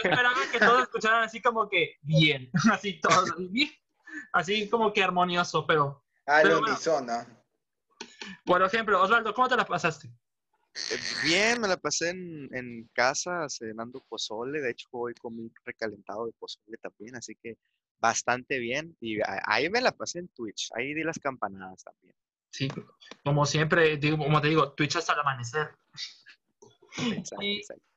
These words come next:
Speaker 1: y, pues el señor Don Podca-, Dos Podcasts Un Camino, pues, ¿cómo estás, Freddy?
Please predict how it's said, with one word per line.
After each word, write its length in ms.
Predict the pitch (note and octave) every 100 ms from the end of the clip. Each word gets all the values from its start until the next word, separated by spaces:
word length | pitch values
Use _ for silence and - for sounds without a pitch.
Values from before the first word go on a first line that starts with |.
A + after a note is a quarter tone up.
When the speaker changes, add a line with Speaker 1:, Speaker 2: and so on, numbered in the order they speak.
| _ _ _ -
Speaker 1:
y, 280 | A3 B3 B3
pues 240 | G3+ E3
el 120 | F3
señor 300 | D#3+ F3 F#3+
Don 180 | G3+ G3
Podca-, 380 | G3+ G3+ - G#3
Dos 260 | D3+ F#3+ F#3+
Podcasts 400 | G3+ G3 G3 -
Un 120 | F#3
Camino, 340 | G3 F3+ F#3+ G3
pues, 340 | C3+ - _
¿cómo 160 | - F3+
estás, 220 | F3+ E3
Freddy? 300 | D3+ C3 C#3